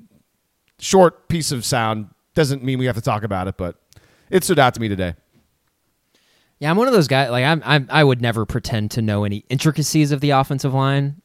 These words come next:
Speaker 2: Like, obviously, I mean, I've never played the position, never been around people playing the position. And so I know it's, it's really hard. Like, for instance, I know when it comes to, like, the Pro Football Focus grades, like, those get kinda criticized a lot, their offensive line grades, because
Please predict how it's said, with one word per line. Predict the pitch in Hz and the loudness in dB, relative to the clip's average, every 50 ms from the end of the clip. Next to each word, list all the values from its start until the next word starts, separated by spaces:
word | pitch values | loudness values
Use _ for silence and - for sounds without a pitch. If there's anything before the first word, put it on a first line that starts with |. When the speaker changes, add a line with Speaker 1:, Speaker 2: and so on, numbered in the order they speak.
| _ _ _ _ _ | _ _ _ _ _
Speaker 2:
Like, | - 87 85 85 92 | -14 -12 -10 -6 -2
obviously, | 113 123 113 113 104 - 113 104 | -2 -2 -2 -2 -4 -4 -4 -4
I | 98 | -4
mean, | 98 92 | -4 -6
I've | 90 90 92 | -8 -8 -8
never | 110 104 95 | -8 -8 -8
played | 92 - - 139 135 135 | -8 -6 -2 0 0 0
the | 120 110 | 0 -2
position, | - 120 107 120 120 - - 123 | -4 -2 0 0 -2 -2 -2 -2
never | 110 110 107 110 | -2 -2 -2 -2
been | 101 104 | -4 -4
around | 98 90 92 101 110 110 110 110 113 113 110 104 - - _ _ _ _ _ _ - | -4 -4 -4 -4 -2 -2 0 0 -2 -2 -4 -6 -8 -14 _ _ _ _ _ _ -6
people | 127 117 120 113 - | -6 -2 -2 -4 -2
playing | - 117 110 107 104 | -2 -4 -2 -2 -4
the | 104 | -4
position. | - 110 95 107 104 - - 110 104 101 101 - _ _ _ _ _ _ _ _ - | -6 -6 -6 -6 -6 -4 -4 -4 -4 -4 -4 -6 _ _ _ _ _ _ _ _ -14
And | - 110 | -10 -6
so | - 113 | -4 -2
I | 117 127 | 0 2
know | 143 170 185 147 | 4 6 6 6
it's, | - - | 4 2
it's | - 131 - | -2 -4 -2
really | - 143 175 175 156 127 | 2 2 4 4 4 4
hard. | 113 127 131 107 | 2 2 0 0
Like, | 127 127 117 | -2 -4 -4
for | - - 156 | 0 0 0
instance, | 143 - 147 127 135 | 0 0 -2 -2 0
I | 135 | 2
know | 139 143 | 4 4
when | 143 139 | 4 4
it | 120 - | 2 0
comes | 127 127 120 - | -4 -4 -2 -2
to, | 123 | -4
like, | 113 - | -4 -4
the | - | -6
Pro | - - 120 113 107 | -6 -2 -2 -2 -2
Football | - - 113 - - 113 110 | -2 -4 -4 0 0 0 0
Focus | 110 - 120 117 113 117 107 - | 0 0 -2 -2 -2 -2 -6 -8
grades, | - 123 117 113 113 113 110 113 117 - - - _ _ _ _ _ _ _ - | -6 -4 -4 -2 -2 -2 -2 -4 -6 -12 -12 -14 _ _ _ _ _ _ _ -6
like, | 113 110 - - | -4 -4 -4 -4
those | 120 131 143 147 156 151 131 123 | 2 4 6 8 8 6 4 0
get | 107 - 127 123 127 - _ _ - | -2 0 0 0 0 -4 _ _ -8
kinda | - 131 139 120 110 | -4 -2 -2 -2 -2
criticized | - - - 131 120 123 120 - - 120 117 117 117 107 - | -4 -6 -4 -4 -2 0 0 0 0 0 0 0 -2 -2 -4
a | 107 | -8
lot, | 92 95 98 104 110 - | -8 -4 -4 -4 -4 -2
their | 110 101 | -2 -2
offensive | 104 104 110 - 117 101 107 87 | -2 -2 -2 -4 -6 -8 -8 -8
line | 92 92 95 101 107 110 | -8 -8 -6 -6 -6 -4
grades, | 107 117 117 117 120 117 117 104 | -2 -2 0 0 0 -2 -4 -6
because | 110 101 - 113 107 101 95 95 95 - - | -8 -6 -4 -4 -4 -4 -4 -4 -6 -8 -10